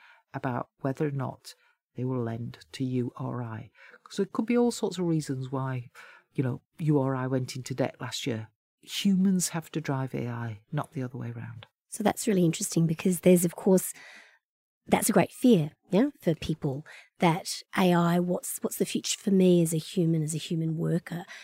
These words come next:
Speaker 2: And in fact, it's the combination of artificial intelligence with some of those characteristics of people that machines, at least today, cannot replicate.
Speaker 1: Mm.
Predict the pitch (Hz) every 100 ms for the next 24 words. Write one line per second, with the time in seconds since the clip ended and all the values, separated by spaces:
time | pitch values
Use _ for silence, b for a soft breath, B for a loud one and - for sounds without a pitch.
0 | B 185 175 240 - 196 - 160 - -
1 | - 196 165 165 165 202 - 175 156 160
2 | 170 151 170 - _ - 156 160 160 165
3 | 160 156 156 175 180 185 233 - - B
4 | B - 180 - - 180 180 170 - -
5 | - - 165 - - - 180 - 196 202
6 | - 175 180 - 175 - 202 185 180 -
7 | - 226 226 - - _ - 214 185 160
8 | 156 269 - B B B - 165 156 -
9 | 165 - 185 - 156 208 - - - 123